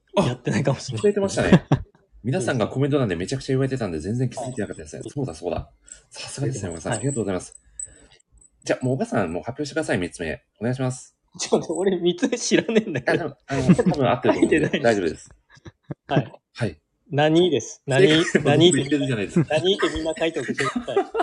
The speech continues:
Speaker 2: <laughs> 三つ目どころか、三つとも
Speaker 1: 三つ目っていうかもう、
Speaker 2: 言ってるじゃないですか。
Speaker 1: 全部言うんだ。
Speaker 2: はい。正解ですね。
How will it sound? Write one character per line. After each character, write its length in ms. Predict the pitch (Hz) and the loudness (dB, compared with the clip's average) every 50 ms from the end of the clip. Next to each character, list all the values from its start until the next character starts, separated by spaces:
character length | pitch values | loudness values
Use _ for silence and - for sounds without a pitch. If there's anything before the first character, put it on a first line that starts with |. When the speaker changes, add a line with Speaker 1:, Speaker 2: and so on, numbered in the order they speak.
| - - _ - - - - - 175 - _ _ - 131 | -4 -6 _ -20 -20 -4 0 2 2 2 _ _ -8 -8
Speaker 2:
<laughs> 80 | - _ _ - - - _ _ _ - 202 - - - - - - - - - - 214 - 190 156 151 | -8 _ _ -14 -14 -14 _ _ _ -14 -12 -12 -12 -12 -12 -12 -10 -6 -4 -4 -2 -2 -2 -2 -2 -2
三 160 | 131 - - - | -4 -4 -4 -4
つ 80 | - 214 | -2 0
目 120 | 165 151 | 0 0
ど 140 | 143 165 156 | 0 0 2
こ 60 | 156 | 2
ろ 80 | 139 120 | 2 2
か、 100 | - 90 | 2 0
三 240 | 98 113 139 160 | -2 -2 -2 -2
つ 40 | 151 | -2
と 60 | - | -2
も 120 | 147 143 143 | -2 -2 0
Speaker 1:
三 120 | 175 175 | -2 -2
つ 0 | |
目 20 | - | -2
っ 20 | |
て 60 | - 156 | -2 -2
い 20 | |
う 40 | 143 | 0
か 100 | 139 127 | -2 -2
も 40 | 131 | 0
う、 20 | |
Speaker 2:
言 120 | 127 123 123 | 0 0 0
っ 20 | |
て 60 | - | 0
る 40 | 131 | 0
じ 80 | 120 156 | 0 0
ゃ 20 | |
な 60 | 151 | -2
い 40 | - | 0
で 0 | |
す 40 | - | 0
か。 60 | 156 | 0
Speaker 1:
全 60 | 151 | 0
部 60 | 139 131 | 0 0
言 160 | 127 135 139 | -2 -2 -2
う 40 | 143 | -2
ん 60 | 135 | -4
だ。 80 | 123 - | -4 -6
Speaker 2:
は 60 | - | -10
い。 880 | - - _ - - 165 147 - - - _ _ _ _ - - - - | -16 -20 _ -8 -6 -4 -4 -4 -8 -20 _ _ _ _ -18 -18 -16 -14
正 160 | - - 107 110 | -8 -4 -2 0
解 120 | - 113 | 0 0
で 80 | 110 104 | 0 -2
す 120 | 104 - | -4 -6
ね。 220 | 78 69 - - | -10 -10 -12 -14